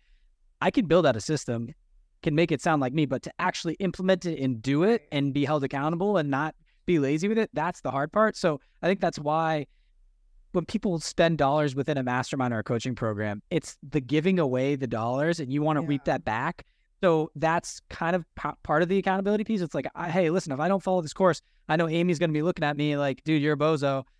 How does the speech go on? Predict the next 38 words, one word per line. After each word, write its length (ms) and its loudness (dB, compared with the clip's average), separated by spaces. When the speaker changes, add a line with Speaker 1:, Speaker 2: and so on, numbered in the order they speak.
Speaker 1:
You 80 -2
can't 180 2
do 120 2
the 80 0
most 180 0
basic 300 0
thing. 180 0
All 200 0
I 100 2
do 140 0
is 100 0
have 180 0
modules 420 2
for 100 -2
you 80 2
to 60 -2
click 260 -4
play 220 2
on, 180 -2
listen 300 -4
to 180 -2
'em, 160 -4
and 100 -2
then 180 0
you 380 0
take 200 0
it 80 0
on 180 -4
your, 360 2
in 180 -10
your 160 4
life 280 0
to 220 -2
implement 420 0
these 200 -2
strategies." 480 -4
So, 220 4
um, 280 2